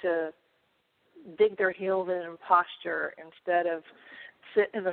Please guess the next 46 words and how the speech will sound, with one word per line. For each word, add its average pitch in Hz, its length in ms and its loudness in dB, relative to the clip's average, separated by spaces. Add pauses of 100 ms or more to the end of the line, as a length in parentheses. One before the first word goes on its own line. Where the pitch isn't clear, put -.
circle, 190 380 4
as 170 180 -2
my 170 120 -4
ancestors 175 760 -2 (100)
would 165 140 -6 (140)
say, 170 240 0
and 160 100 -10
listen 170 380 -2
with 165 140 -2
an - 120 -4
open 165 340 -2
heart. 165 340 2 (600)
I 220 60 6
want 247 240 2
to - 120 -14
thank 233 260 -4
you 226 160 -8
for 208 100 -6
coming 190 380 -6
on 180 240 0
Breakthrough 165 440 2
Radio 160 320 2
today 165 360 2
and 160 80 -2
allowing 170 520 4
us 185 180 2
to 175 60 -16
just 214 160 -2 (200)
ask 208 240 6 (100)
you 262 140 2
a 185 100 0 (160)
lot 208 220 4
of 262 80 -10
really 214 300 -4
great 202 400 0
questions 220 680 -2 (420)
around, 208 520 0
uh, 185 520 2
the 196 160 -4
content 233 400 0
that 185 140 -6
you've 196 160 -4
written 214 260 4
in 180 160 -8
Turn 180 420 0
the 170 100 -6